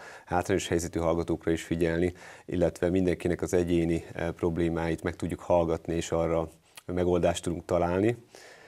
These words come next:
És, ö, ezek olyan elemek, amik esetleg nagyobb egyetemeken nincsenek meg,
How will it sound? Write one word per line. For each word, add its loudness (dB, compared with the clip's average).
És, 2
ö, 6
ezek 0
olyan 6
elemek, 2
amik -2
esetleg -2
nagyobb 2
egyetemeken 0
nincsenek -2
meg, 0